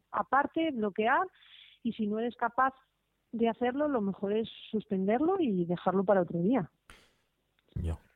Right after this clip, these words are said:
Speaker 2: Luisa, una pregunta. Uno, bueno, yo he estado en la mesa de operaciones en diferentes ocasiones y siempre me ha llamado la atención,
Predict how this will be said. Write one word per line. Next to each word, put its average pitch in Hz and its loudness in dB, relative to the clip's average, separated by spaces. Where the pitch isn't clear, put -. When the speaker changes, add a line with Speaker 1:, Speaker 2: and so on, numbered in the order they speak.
Speaker 2:
Luisa, 101 2
una 98 2
pregunta. 90 0
Uno, 110 2
bueno, 85 -4
yo 98 -6
he 92 -2
estado 92 0
en 101 -8
la 98 -6
mesa 101 0
de 90 0
operaciones 92 -2
en 90 -2
diferentes 90 -4
ocasiones 98 0
y 98 -2
siempre 127 2
me 127 6
ha 127 6
llamado 117 4
la 107 4
atención, 107 2